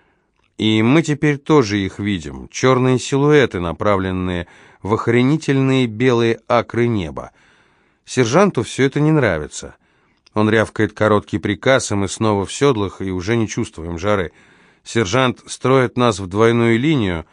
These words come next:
а потом, клянусь богом, велит идти в атаку.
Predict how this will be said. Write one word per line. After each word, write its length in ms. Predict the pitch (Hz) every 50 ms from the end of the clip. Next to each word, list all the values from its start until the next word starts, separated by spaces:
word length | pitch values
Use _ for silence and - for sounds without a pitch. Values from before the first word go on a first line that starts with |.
| _ _ _ _ _ _ _ _ _ _ _
а 140 | - 104 101
потом, 400 | - 107 107 - - 165 175 143
клянусь 400 | - 127 135 131 123 113 92 90
богом, 500 | 95 101 110 101 82 87 80 73 71 - _ _ _ _ _
велит 440 | 92 92 110 113 120 160 165 160 -
идти 380 | - 127 107 - _ - - 143
в 80 | 139 147
атаку. 560 | 147 143 - 120 92 - - - 71 -